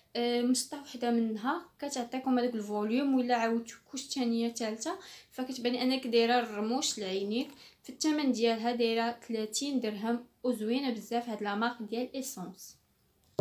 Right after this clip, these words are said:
هادي ديال ماك، ما غاديش نقول لك، ما غاديش، يعني حتى هي زوينه. فوالا، الموج ديالها حتى هي كتعطي هذاك الفوليوم اللي انت باغا، وهي،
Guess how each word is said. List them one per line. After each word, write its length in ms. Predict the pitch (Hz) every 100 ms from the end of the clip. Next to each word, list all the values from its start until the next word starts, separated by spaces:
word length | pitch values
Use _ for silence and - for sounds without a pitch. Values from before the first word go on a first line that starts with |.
| - - - - - - - _
هادي 420 | - 214 294 269 294
ديال 420 | 262 247 233 220
ماك، 380 | 214 226 320 269
ما 180 | 269
غاديش 260 | 294 330 294
نقول 240 | 285 254
لك، 180 | 254 -
ما 380 | 240 233 226 233
غاديش، 200 | 247 254
يعني 520 | 254 226 220 226 226
حتى 300 | 233 - 339
هي 60 | 320
زوينه. 440 | 240 220 214 294 - - _ 226
فوالا، 480 | 214 214 214 226 330 370 _ _ _ _ _ _ - - - _ 233
الموج 220 | 240 240
ديالها 320 | 214 233 233
حتى 180 | - 240
هي 140 | 247
كتعطي 360 | - 339 262 254
هذاك 340 | 247 233 240
الفوليوم 460 | 233 208 214 220 254
اللي 120 | 233
انت 160 | 226 233
باغا، 280 | 214 214
وهي، 360 | 262 240 220 214